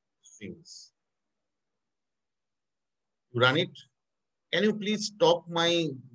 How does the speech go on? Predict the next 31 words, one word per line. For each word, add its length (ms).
I 60
mean, 240
I 80
don't 240
want 200
to 60
be 100
the 140
host. 380
Every 400
time 340
students 460
are 100
coming 380
in 160
and 320
my 140
screen 360
is 160
getting 340
blocked. 420
A 140
and 220
B 220
are 80
strings. 640
Uh, 360
so 180
you 240
run 180
it 220